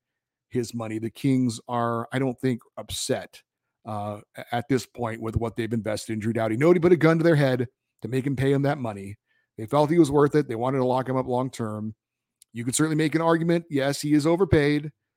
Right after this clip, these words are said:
But like I said, Drew Doughty is still a very, very important player for the L A Kings, and he is still productive. He's just not as productive as other players in that position that get paid less. So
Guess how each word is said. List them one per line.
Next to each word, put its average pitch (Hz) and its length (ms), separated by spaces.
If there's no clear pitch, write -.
But 120 100
like 131 200
I 123 60
said, 101 260
Drew 143 180
Doughty 143 320
is 127 100
still 117 680
a 117 100
very, 131 640
very 117 460
important 120 500
player 110 260
for 101 140
the 120 60
L 117 100
A 117 80
Kings, 120 240
and 190 160
he 240 140
is 233 100
still 208 260
productive. 151 640
He's 185 200
just 202 240
not 185 240
as 143 240
productive 120 720
as 143 160
other 226 160
players 123 300
in 107 80
that 117 160
position 117 300
that 139 80
get 160 160
paid 180 180
less. 202 320
So 113 300